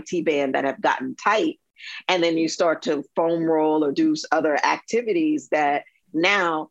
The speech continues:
helps to relieve that tension. And because anything that's tense is, is gonna yank on something. So it's not able to operate and move fluidly and naturally. So if something gets tight and tense, now it's putting things out of alignment.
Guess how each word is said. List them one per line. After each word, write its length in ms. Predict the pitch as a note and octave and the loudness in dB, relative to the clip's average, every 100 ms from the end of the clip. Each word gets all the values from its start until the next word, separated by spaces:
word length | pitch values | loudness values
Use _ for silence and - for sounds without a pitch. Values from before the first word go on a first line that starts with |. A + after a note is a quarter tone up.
| _ - | _ -2
helps 280 | G3+ - | 0 0
to 100 | - | -2
relieve 540 | D#3+ F3 G3+ C#4+ A3+ E3 | 0 2 2 2 0 0
that 240 | D#3+ - | 0 -2
tension. 540 | F#3+ E3 D#3 D3+ D#3 F#3 - - - | -4 -4 -2 -4 -6 -10 -16 -10 -2
And 240 | F3 D#3+ | 0 0
because 280 | G#3 G#3 F#3 | 0 2 2
anything 320 | B3+ C#4 B3 | 2 2 2
that's 260 | G3 G3 - | 0 -2 -2
tense 260 | G#3+ D4+ - | 0 0 0
is, 260 | - - | -6 -4
is 120 | G3 E3+ | -2 0
gonna 200 | F#3 D#3 | 0 2
yank 360 | F#3 A3+ - - _ _ _ | 2 0 -2 -10 _ _ _
on 340 | F3+ E3+ D#3 D3 | -4 -2 -2 -2
something. 460 | F#3 D#3 C#3 - | -2 0 -2 -2
So 160 | - F3+ | 0 2
it's 160 | F3 F3+ | 2 0
not 280 | F#3 - | 0 2
able 260 | F3 D#3 E3 | 0 0 -2
to 340 | - C#3 C3+ - A2+ C#3+ | 0 -2 -2 -6 -4 -2
operate 440 | D#3+ E3+ D#3+ C#3+ | 0 0 0 0
and 160 | C#3 D3 | 0 2
move 300 | D#3+ D3+ - - - _ - | 2 0 -4 -20 -20 _ 0
fluidly 600 | G3+ F#3+ E3 D3+ C3 - | 4 4 2 2 2 2
and 140 | C#3+ | 2
naturally. 640 | D3 A3 - D3 A2+ A2+ - - - - | 2 0 0 -2 -2 -4 -8 -16 -10 0
So 140 | G#3 | 0
if 80 | - | 2
something 300 | G#3+ G3 F3 | 0 0 2
gets 200 | D#3+ - | 0 -2
tight 300 | - G#3 D#3+ | -2 0 2
and 180 | D#3+ D#3 | 0 0
tense, 400 | B3 A3 G3 - _ - | 0 0 -2 -6 _ -4
now 320 | F3 G3 F#3+ - | 0 2 2 0
it's 180 | E3 D3+ - _ _ _ | -2 -4 -8 _ _ _
putting 320 | - G#3+ F3+ E3+ | -4 0 0 -2
things 260 | D#3+ C#3+ - | -4 -2 0
out 200 | C#3+ C#3+ | 0 2
of 100 | C#3 | 0
alignment. 520 | C#3 C3+ C3+ B2 - | 0 -2 -2 -4 -8